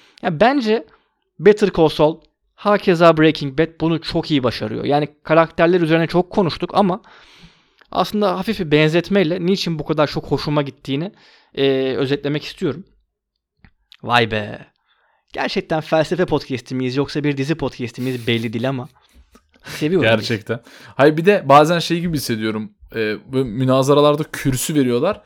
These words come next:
Speaker 2: İkimize de bir, bir buçuk dakika, doksan saniye vermişler. İkimiz de böyle tirat atıp atıp dönüyoruz geri.
Speaker 1: Biraz öyle
Speaker 2: Arkadaşlar,
Speaker 1: gibiyiz.
Speaker 2: uz-,
Speaker 1: Aslında
Speaker 2: uzaktan, uzaktan çektiğimiz için bölümleri başka şansımız da yok açıkçası. Çok da fazla diyalog yapamıyoruz. Birbirimizi kesiyoruz çünkü.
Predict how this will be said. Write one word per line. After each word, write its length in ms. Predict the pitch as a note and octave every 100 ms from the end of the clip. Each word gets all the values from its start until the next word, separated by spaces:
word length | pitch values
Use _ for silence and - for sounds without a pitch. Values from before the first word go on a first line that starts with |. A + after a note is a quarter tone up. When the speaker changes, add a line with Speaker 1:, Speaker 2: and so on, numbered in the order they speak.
| _
Speaker 2:
İkimize 380 | C#3 B2 D3 C#3+
de 220 | D3+ C3+
bir, 140 | A#2+ B2
bir 60 | D3
buçuk 240 | D3+ -
dakika, 260 | D3 C#3 C3
doksan 300 | C#3 - D#3+
saniye 400 | - D3 D#3+ E3+
vermişler. 380 | C3 A#2+ C3 G#3
İkimiz 360 | D3 E3 D#3+
de 60 | D3+
böyle 220 | D3+ D#3 - - - D#3
tirat 260 | - F3 -
atıp 240 | F3 E3
atıp 200 | D3 G#3 - C3+ E3 C#3+
dönüyoruz 400 | D3+ D3+ B2 A2
geri. 220 | A2+ A2 - - _ - - - - - _
Speaker 1:
Biraz 280 | D3 A3 G#3+
öyle 80 | F#3+
Speaker 2:
Arkadaşlar, 340 | D#3 E3+ B2+
Speaker 1:
gibiyiz. 80 | A#2+
Speaker 2:
uz-, 100 | - E3
Speaker 1:
Aslında 120 | E3+
Speaker 2:
uzaktan, 420 | D3 F#3+ G3+ A3 -
uzaktan 440 | C3+ D#3 - A#3+
çektiğimiz 440 | A3+ D#3 - G#3 F#3
için 220 | C#3 C3+
bölümleri 340 | C3 D#3+ A3
başka 240 | F#3+ - F3
şansımız 420 | F#3 F3 G#3 F3+
da 60 |
yok 200 | C3+ C#3+
açıkçası. 400 | A#2+ G#2 G2 G2
Çok 200 | A2 B2
da 60 | C#3+
fazla 300 | C#3 C3 B2+
diyalog 280 | C3 C3+ C#3
yapamıyoruz. 460 | C#3+ G3+ A3+ D3
Birbirimizi 420 | C3 C3 C#3+ C#3+ C#3
kesiyoruz 480 | A#2+ G#2 G#2+ G2 -
çünkü. 320 | G2+ G2 G#2